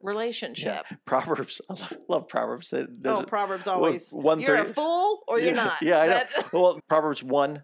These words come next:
Speaker 1: thirty-two, this, the last part of it is,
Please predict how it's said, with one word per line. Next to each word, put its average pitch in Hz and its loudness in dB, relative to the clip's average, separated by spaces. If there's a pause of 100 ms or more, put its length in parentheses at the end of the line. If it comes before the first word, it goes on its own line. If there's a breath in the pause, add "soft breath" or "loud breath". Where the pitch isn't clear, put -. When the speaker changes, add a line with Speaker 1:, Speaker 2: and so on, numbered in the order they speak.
(120)
Speaker 1:
thirty-two, 143 -2 (240 loud breath)
this, 123 -6
the 143 -12 (140)
last 135 2
part 160 2
of 135 0
it 127 2
is, 127 -2